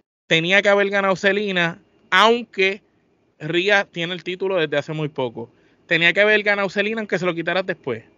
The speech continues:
Pero tenía que haber ganado porque si le ganaba a Rhea en Puerto Rico con ese crowd, con ese momentum, la ponías arriba y hacías otra estrella más femenina que hace falta en la empresa. Eh, eso lo dije, lo dijeron esas leyendas.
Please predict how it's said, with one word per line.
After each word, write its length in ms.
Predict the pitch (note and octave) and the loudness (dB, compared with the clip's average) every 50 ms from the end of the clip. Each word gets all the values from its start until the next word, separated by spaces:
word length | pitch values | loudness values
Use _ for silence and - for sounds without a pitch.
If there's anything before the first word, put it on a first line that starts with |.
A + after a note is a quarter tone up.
| _ _ _ _ | _ _ _ _
Pero 200 | - F3 F3 F3 | 2 2 2 4
tenía 240 | E3+ E3 E3 E3+ F3 | 2 2 4 2 2
que 80 | F#3+ | 4
haber 180 | G#3 G#3+ G#3+ G#3 | 2 2 2 2
ganado 280 | G3+ G#3+ G#3+ A#3 A#3+ A3 | 0 0 0 0 0 0
porque 220 | G#3+ F3+ F3+ D#3+ | -2 -4 -4 -4
si 160 | - F3+ E3+ | -4 -4 -2
le 160 | D#3+ E3 E3+ | 0 2 2
ganaba 420 | D#3+ E3 E3 E3 E3+ F#3 G#3 A3+ G#3+ | 4 4 4 4 4 4 4 4 2
a 20 | |
Rhea 340 | G3 A3+ A#3 G#3 D#3+ D3 D3+ - - - - - _ | 2 2 0 2 2 2 2 0 -10 -20 -20 -20 _
en 240 | - - G3 G3+ G3 | -4 0 0 0 0
Puerto 360 | - A3+ A3 G#3 G3+ G#3+ G#3 | 2 0 0 0 0 -2 -2
Rico 280 | G3 G3+ G3+ G3 F3+ D#3+ | 0 0 -2 -4 -4 -6
con 220 | E3+ D#3+ D3 D3 | -4 -4 -2 -2
ese 220 | E3 E3+ D#3+ G3 F3 | -2 -2 -2 -2 0
crowd, 320 | F#3 F3 E3 E3 E3+ D#3+ | 2 4 4 4 2 0
con 180 | - D#3+ D3 D#3 | -4 -6 -6 -6
ese 160 | E3+ D#3+ G#3 G3 | -6 -4 -4 -4
momentum, 520 | G3+ G3+ G#3 A3 A3+ G#3 - - D#3+ D3+ - | -4 -2 -2 -2 -4 -4 -4 -6 -8 -6 -2
la 200 | D#3 E3 E3 D#3+ | 2 2 2 2
ponías 300 | E3+ E3 E3 F3+ G3 G3+ | 2 -2 -2 -4 -2 0
arriba 480 | A3 G#3+ A3 A#3+ B3 A3 E3+ D#3+ D#3 - - _ - - - _ | 0 0 0 -2 -2 0 0 0 0 -2 -6 _ -20 -20 -20 _
y 140 | - F3+ F3+ F3 | -4 2 4 4
hacías 380 | D#3+ D3+ - G#3+ A#3+ B3 G3 | 4 4 0 -2 0 0 2
otra 240 | F#3+ G3 G3 G#3 G#3 | 2 0 0 0 -4
estrella 400 | F3+ - G#3+ G#3 G3+ G#3 G#3 G3+ | -4 -2 -2 -2 0 2 0 0
más 220 | G#3+ A3 A3 A3+ - _ _ _ _ _ - | 0 0 -2 -4 -6 _ _ _ _ _ -8
femenina 640 | D#3 F3+ F#3 F3 E3+ E3 G3 A3+ A#3 G3+ E3+ E3 - - _ _ _ _ _ | -2 0 0 0 0 -2 -4 -4 -4 -2 -4 -4 -6 -8 _ _ _ _ _
que 100 | - F3 E3+ | 0 2 2
hace 220 | E3 E3 G#3 F#3 | 2 4 0 0
falta 220 | G3 G3+ G3 - G#3 | 0 0 -2 -2 -2
en 80 | G3+ | -2
la 40 | F#3+ | -2
empresa. 440 | E3 D#3 - E3 D#3+ D3 C3+ C3 A2 - - - - - - - - - - | -4 -2 0 2 2 2 0 -4 -12 -14 -16 -20 -20 -20 -20 -20 -16 -6 0
Eh, 160 | E3 F3 - - | 0 0 0 2
eso 340 | F3+ F#3 F#3 - A3 A3+ A3 | 2 2 2 2 2 0 2
lo 120 | A3 A3 | 2 2
dije, 380 | G#3+ G#3+ A#3 A#3 A#3 G#3+ G#3+ F3+ | 2 2 0 0 -2 -4 -4 -2
lo 120 | F3 F#3 F3+ | 0 0 0
dijeron 400 | E3+ D#3+ E3 G3 G3+ G3+ G3+ G3+ | 0 0 -2 -2 -6 -6 -8 -8
esas 180 | E3 - G#3+ | -4 -2 -2
leyendas. 540 | G#3 G#3+ G3+ G3 F3+ E3+ D#3+ D#3+ D3+ D3+ D3+ | 0 2 0 2 2 0 0 2 0 0 0